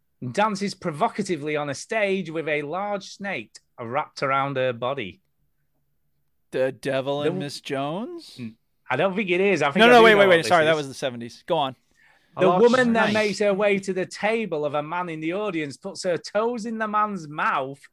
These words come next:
Speaker 3: Oh,
Speaker 1: and
Speaker 3: yeah.
Speaker 1: pours
Speaker 3: Dawn of, Dawn
Speaker 1: alcohol.
Speaker 3: of, D-, Dusk Till Dawn, isn't it? Yeah.
Speaker 1: No. Oh.
Speaker 2: Wait, is this
Speaker 3: It's Dusk
Speaker 2: the
Speaker 3: Till Dawn.
Speaker 2: Batman and Robin movie?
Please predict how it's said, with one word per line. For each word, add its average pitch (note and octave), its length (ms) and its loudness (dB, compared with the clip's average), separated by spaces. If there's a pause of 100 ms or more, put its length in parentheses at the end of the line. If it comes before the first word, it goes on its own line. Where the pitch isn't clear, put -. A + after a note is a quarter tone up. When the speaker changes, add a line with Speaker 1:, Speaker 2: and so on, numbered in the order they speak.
Speaker 3:
Oh, D#3 340 2
Speaker 1:
and D3+ 160 0
Speaker 3:
yeah. A#2+ 120 -2
Speaker 1:
pours F#3+ 300 4
Speaker 3:
Dawn E3 160 2
of, B3 260 6
Dawn G#3 80 -4 (300)
Speaker 1:
alcohol. A#2+ 320 -6
Speaker 3:
of, D3 100 -20
D-, F3 160 -4
Dusk D3+ 260 -6
Till D#3+ 140 -2
Dawn, C#3+ 280 0
isn't A2+ 140 -8
it? G#2+ 140 -8
Yeah. G#2 240 -10
Speaker 1:
No. F3 720 -6 (240)
Oh. G3+ 600 -2 (240)
Speaker 2:
Wait, G#3+ 200 8
is G3 100 8
this B3 100 6
Speaker 3:
It's - 60 -4
Dusk C4 100 10
Speaker 2:
the B3 60 12
Speaker 3:
Till - 80 -
Dawn. - 0 - (120)
Speaker 2:
Batman A3 220 6
and D#3+ 100 2
Robin G3+ 400 6
movie? G4+ 400 0